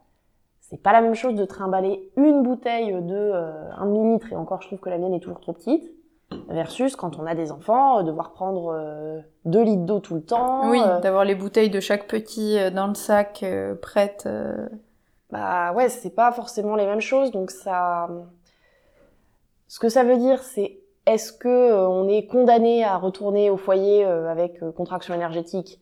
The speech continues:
Speaker 1: J'espère que non.
Speaker 2: Ouais, non. <laughs>
Speaker 1: Non, mais ça veut aussi dire qu'il faut qu'il y ait, euh, quelque chose d'organisé là-dessus et il faut, euh, qu'il y ait conscience, euh.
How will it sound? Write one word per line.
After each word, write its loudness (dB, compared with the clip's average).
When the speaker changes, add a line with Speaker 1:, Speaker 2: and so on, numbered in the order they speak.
Speaker 1:
J'espère -6
que -2
non. 0
Speaker 2:
Ouais, -6
non. -6
<laughs> 6
Speaker 1:
Non, 8
mais 4
ça 2
veut 4
aussi -2
dire 0
qu'il -6
faut 4
qu'il -2
y 4
ait, 8
euh, 6
quelque 2
chose 8
d'organisé 8
là-dessus 4
et 4
il -2
faut, 4
euh, 4
qu'il -6
y 4
ait -2
conscience, -4
euh. -4